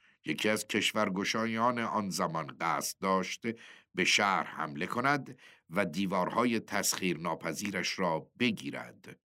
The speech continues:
مشاوران نابونیدوس، پادشاه بابل در آن زمان، او را متقاعد کردند که قبل از محاصره شهر رو در روی کوروش قرار بگیرد و با او به نبرد بپردازد.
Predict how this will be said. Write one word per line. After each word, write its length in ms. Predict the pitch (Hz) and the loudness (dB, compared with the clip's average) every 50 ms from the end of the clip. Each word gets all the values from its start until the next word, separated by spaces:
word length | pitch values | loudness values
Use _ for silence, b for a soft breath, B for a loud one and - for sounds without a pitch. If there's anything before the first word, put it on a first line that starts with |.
| _ _ _ _ _ _ _ _ _ _ _ _ _ _ _ _ _ _ | _ _ _ _ _ _ _ _ _ _ _ _ _ _ _ _ _ _
مشاوران 680 | - 85 85 - 110 110 110 98 107 107 117 127 143 147 | -2 0 2 4 6 6 4 4 4 4 4 4 4 4
نابونیدوس، 1120 | 151 151 147 143 143 131 123 120 127 127 120 120 117 110 104 143 151 151 - - - - - b b b b b b | 2 0 2 4 4 4 4 2 0 0 0 0 0 2 4 6 6 6 6 4 2 0 -2 b b b b b b
پادشاه 640 | - 104 110 107 104 - - - 131 127 107 113 113 | 2 4 4 2 2 2 2 4 4 4 4 4 2
بابل 500 | 110 110 107 101 92 120 123 120 117 107 | 2 2 2 2 2 2 2 2 2 2
در 200 | 98 107 98 95 | 2 2 2 2
آن 140 | 87 85 | 0 -4
زمان، 540 | 82 73 87 76 73 80 95 117 131 127 123 B B B B B B | -4 -4 -4 -4 -2 -2 -2 -2 -2 -4 -8 B B B B B B
او 160 | 143 151 151 | 6 8 8
را 160 | 147 135 127 | 10 8 8
متقاعد 760 | 123 120 120 113 113 - 110 95 113 110 104 - 156 165 156 | 6 2 -2 -2 -2 -4 -2 2 2 2 2 2 0 -2 0
کردند 800 | - 143 120 92 - - 82 76 73 67 65 69 65 78 78 - b b b b b b _ _ | 0 0 0 0 0 0 -4 -4 -4 -4 -6 -8 -8 -8 -10 -10 b b b b b b _ _
که 100 | - 104 | 2 2
قبل 380 | - - 110 123 143 156 170 185 | 4 8 8 8 8 8 6 6
از 200 | 185 180 151 151 | 6 6 6 6
محاصره 720 | 147 139 120 98 110 110 101 - - 107 90 87 80 78 | 6 6 6 6 6 4 4 4 6 6 6 4 4 4
شهر 720 | - - - 117 110 110 110 101 90 90 95 101 107 107 B B B B B B | 4 4 6 8 8 8 8 8 6 2 0 0 0 0 B B B B B B
رو 280 | 82 87 113 113 104 87 | 4 6 8 8 8 8
در 200 | 95 98 95 90 | 8 6 6 6
روی 360 | 82 90 127 151 165 147 135 | 6 4 4 6 6 6 4
کوروش 500 | - - - 92 90 98 123 147 147 - | 4 2 -2 0 4 6 6 6 6 6
قرار 380 | - 139 131 123 113 104 98 | 6 8 8 10 8 8 6
بگیرد 720 | 82 76 92 - - - 117 80 76 76 69 64 80 76 B B B B B | 4 2 0 0 0 0 2 2 2 0 0 -2 -4 -4 B B B B B
و 140 | 160 107 104 | 6 6 6
با 160 | 87 92 107 | 6 6 6
او 320 | 98 92 95 - 117 110 95 | 6 4 4 4 4 4 6
به 160 | 87 104 104 | 6 6 6
نبرد 600 | 101 98 98 95 90 127 143 165 165 147 - 71 | 6 6 4 6 8 10 8 8 8 4 -2 -6
بپردازد. 920 | 78 - - - 69 67 64 58 65 60 - - - 50 50 - - - | -8 -8 -6 -4 -4 -4 -4 -6 -6 -6 -6 -4 -4 -4 -6 -8 -12 -18